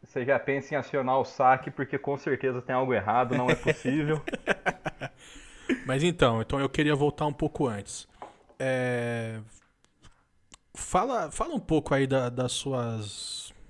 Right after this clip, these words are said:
Speaker 2: das suas histórias em escrever, não das suas histórias, tipo, do que você escreveu, mas você escreve desde quando? Conta um pouco, pra gente saber desde quando você começou até a primeira vez que você tentou publicar alguma coisa.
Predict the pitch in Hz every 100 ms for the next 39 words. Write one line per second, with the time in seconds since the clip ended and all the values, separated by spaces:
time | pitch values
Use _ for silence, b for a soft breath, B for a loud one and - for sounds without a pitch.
0 | b - - - 127 120 127 - 131 139
1 | 131 139 - 139 123 120 180 214 156 -
2 | 120 - 113 - - 117 - 113 120 -
3 | 123 110 98 b b b b _ 131 -
4 | 143 175 160 147 156 156 - - 113 104
5 | - 160 143 - 123 - 113 B B B
6 | B 165 170 - 170 147 165 135 202 196
7 | 202 170 160 156 147 139 151 - 143 139
8 | - - 160 175 - 165 170 156 151 147
9 | 127 139 - 131 - 143 143 127 - 131
10 | 147 127 117 113 120 113 117 110 120 117
11 | - 135 120 110